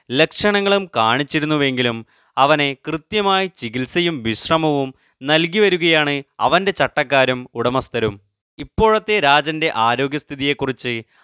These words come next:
അവന്റെ ഉടമയായ ലീലാമ്മ ചേട്ടത്തെ തന്നെ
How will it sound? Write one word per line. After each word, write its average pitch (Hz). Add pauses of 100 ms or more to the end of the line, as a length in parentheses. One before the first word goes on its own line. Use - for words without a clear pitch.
അവന്റെ 185
ഉടമയായ 180 (280)
ലീലാമ്മ 135
ചേട്ടത്തെ 151
തന്നെ 139